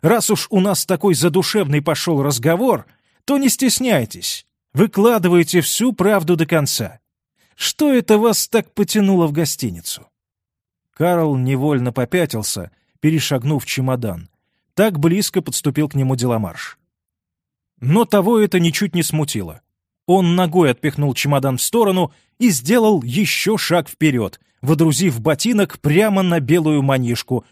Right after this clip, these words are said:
что оставалось лежать на траве, и повторил вопрос. Словно в ответ ему на дороге где-то внизу вдруг появился мужчина.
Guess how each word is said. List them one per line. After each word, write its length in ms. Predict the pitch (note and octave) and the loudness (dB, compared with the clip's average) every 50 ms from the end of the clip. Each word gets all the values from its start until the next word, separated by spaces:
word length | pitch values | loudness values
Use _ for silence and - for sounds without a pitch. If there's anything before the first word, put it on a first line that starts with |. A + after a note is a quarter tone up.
| _ | _
что 220 | - - - D#3+ D3+ | -12 -6 0 0 0
оставалось 540 | C3+ - - D3+ C3+ F3+ F#3 D#3+ C#3 - - | 0 0 0 0 0 2 0 0 -2 -2 -4
лежать 300 | C3+ B2 C3+ C#3+ - - | -4 -2 0 -2 -2 -2
на 120 | B2 A#2 | -4 -4
траве, 440 | - C3 B2+ B2+ A2 G#2 F#2+ E2 - _ _ _ _ _ _ - | -2 -2 -2 0 -2 -4 -6 -8 -12 _ _ _ _ _ _ -2
и 120 | A#3 A#3 | -2 0
повторил 460 | - A3 G3+ - - - D3 D3+ D3+ | 2 0 0 2 2 2 2 2 2
вопрос. 520 | C3 C3+ C3 - B2 F#2+ - - - - _ _ _ _ _ _ _ _ _ _ _ _ _ _ _ _ _ | 2 0 0 -2 -4 -8 -8 -10 -12 -12 _ _ _ _ _ _ _ _ _ _ _ _ _ _ _ _ _
Словно 520 | - - - D3 G#3+ A#3 G3+ F3+ F#3+ F3+ | -6 -4 0 2 4 4 4 4 2 2
в 60 | F3 | 2
ответ 400 | F3+ F3 - F3 G#3 A3+ G3 - | 0 -2 -2 -4 -2 -2 -2 -2
ему 280 | - C#3 D3+ D#3 E3 F3 | -2 -2 0 2 2 2
на 120 | D#3 D#3 | 0 0
дороге 420 | C3 D3+ D#3 F#3+ A3 F#3 B2+ C#3 A#2+ | 0 0 0 2 0 0 0 -2 -2
где-то 300 | G#2+ B2+ D#3+ - D#3 C3 | -2 -2 -4 -2 -2 -2
внизу 400 | C#3 D3+ D3+ C3 D#3 A3+ B3 D#3+ | -2 0 -2 0 0 0 -2 -2
вдруг 320 | A2 A2 F#3+ A#3+ G3+ - | -2 -2 -2 -2 -2 -2
появился 500 | - F3 E3+ E3+ D#3+ G3+ F#3+ - - F3 | 0 2 2 2 2 0 -2 -2 -2 -2
мужчина. 640 | E3+ E3+ D#3 - - - B2 G#2 E2+ E2 D#2 - | -2 -2 -2 -4 -4 -6 -6 -8 -8 -10 -14 -18